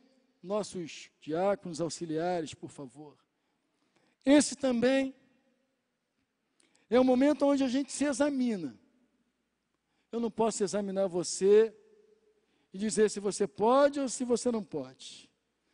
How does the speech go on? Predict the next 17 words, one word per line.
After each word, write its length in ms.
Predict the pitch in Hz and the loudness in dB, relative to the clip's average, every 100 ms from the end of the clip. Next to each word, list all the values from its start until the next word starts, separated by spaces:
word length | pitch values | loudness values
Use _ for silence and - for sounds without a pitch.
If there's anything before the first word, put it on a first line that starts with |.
| _ | _
Mas 140 | - 180 | -6 -2
eu 80 | 208 | 0
posso 280 | 233 214 | 0 -2
te 60 | 214 | -6
dizer 260 | 202 190 214 | -12 -2 0
uma 180 | 202 | 0
coisa. 600 | 175 180 165 139 - - _ _ _ _ _ _ _ _ _ _ _ _ _ _ _ _ _ _ _ _ _ _ | -6 -6 -6 -6 -10 -14 _ _ _ _ _ _ _ _ _ _ _ _ _ _ _ _ _ _ _ _ _ _
Se 160 | - | -16
quebrante 600 | 202 214 175 180 208 196 180 | -4 -2 0 0 -2 -6 -10
diante 360 | 147 165 143 | -6 -6 -6
do 120 | 151 | -10
Senhor. 420 | 139 151 123 127 - - - _ _ _ _ _ _ _ _ _ _ _ _ _ | -10 -10 -12 -16 -20 -20 -20 _ _ _ _ _ _ _ _ _ _ _ _ _
Se 260 | - - 233 | -8 0 2
emende 600 | 214 214 240 254 220 202 | 4 6 6 6 4 -4
diante 400 | 185 208 190 165 | -6 -6 -8 -10
do 100 | 170 | -10
Senhor. 480 | - 160 147 139 | -10 -14 -16 -20